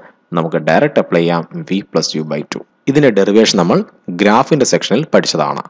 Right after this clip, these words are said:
ശരിയല്ലേ? So ഇത്തരം ക്വസ്റ്റ്യൻസും യൂണിഫോം ആക്സിലറേഷനിൽ പ്രതീക്ഷിക്കാവുന്നതാണ്. കുറച്ച് ലോജിക് അപ്ലൈ ചെയ്ത്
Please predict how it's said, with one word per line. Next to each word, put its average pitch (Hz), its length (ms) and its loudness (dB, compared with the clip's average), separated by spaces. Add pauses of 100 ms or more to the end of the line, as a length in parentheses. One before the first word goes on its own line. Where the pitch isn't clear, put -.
(280)
ശരിയല്ലേ? 131 320 4 (340)
So 110 100 2 (280)
ഇത്തരം 196 360 4
ക്വസ്റ്റ്യൻസും 92 480 -2 (240)
യൂണിഫോം 127 540 0 (200)
ആക്സിലറേഷനിൽ 92 560 0 (120)
പ്രതീക്ഷിക്കാവുന്നതാണ്. 90 800 -2 (480)
കുറച്ച് 151 280 4 (100)
ലോജിക് 113 380 0
അപ്ലൈ 87 280 -2
ചെയ്ത് 90 160 0